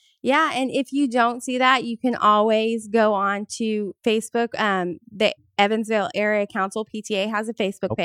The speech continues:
Speaker 1: page, and it's just Evansville Area Council P T A.
Speaker 2: Great.
Speaker 1: And you can get information that way. And then also, if, uh, you know, you prefer to email, maybe you can't find somebody, I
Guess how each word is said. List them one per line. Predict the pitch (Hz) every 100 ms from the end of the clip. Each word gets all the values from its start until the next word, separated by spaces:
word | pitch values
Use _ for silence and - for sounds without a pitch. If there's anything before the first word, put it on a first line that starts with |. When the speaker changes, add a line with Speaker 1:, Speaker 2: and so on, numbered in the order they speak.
| 156
Speaker 1:
page, | 226
and | -
it's | 185
just | - 180 _ -
Evansville | 160 180 196 202
Area | 208 208 214
Council | 214 214 220 233
P | 226 226
T | 233
A. | 190 185 247 - _
Speaker 2:
Great. | - 127 143
Speaker 1:
And | 233 247
you | 254
can | 285 262
get | 233 -
information | 226 233 226 226 226
that | 196 190
way. | 208 208 226 240 - _
And | 202 202 220
then | 214
also, | 208 190 202 - 202 202 202
if, | 202 196 _ - _
uh, | - _ _
you | 196
know, | 208 185
you | 202
prefer | 196 202 202 202 196
to | - -
email, | 196 202 208
maybe | 226 185 190
you | 196
can't | - 196 180 -
find | 208 208 208
somebody, | 208 208 214 240 -
I | 180 190 214 220